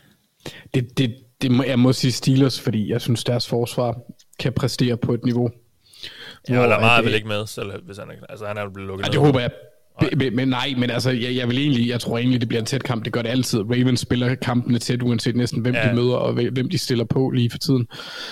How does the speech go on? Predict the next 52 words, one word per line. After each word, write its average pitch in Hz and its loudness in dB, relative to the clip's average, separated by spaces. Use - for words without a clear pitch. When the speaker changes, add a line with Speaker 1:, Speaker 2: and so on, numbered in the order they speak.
Speaker 1:
Øh, 113 2
så - -2
jeg 113 -2
vil, 98 -2
jeg 120 0
vil 113 -2
ikke 113 -4
sige, 135 2
at - -12
det 123 0
er, 117 0
at 120 -2
Steelers 123 0
er 120 0
mega 123 2
favoritter, 117 2
men 120 -4
altså, 120 -6
Speaker 2:
Nej. - -10
Speaker 1:
selv 135 -2
med 123 -2
Tyler 117 0
Huntley 123 0
vil 117 -2
jeg 101 -2
da 92 -2
tro, - -2
vi 120 0
er 117 4
med 113 2
i 123 0
kampen, 117 -4
men - -10
jeg 110 -4
tror, 107 -4
Steelers, 120 -2
de 117 -6
har 113 -4
bare 107 -6
s-, - -14
som, 117 -2
altså, - -2
bedre 120 0
kvalitet. 120 0
De 123 0
har 123 0
en 120 0
enhed, 120 2
der 104 -2
faktisk - -4
er 107 -2
god. - -4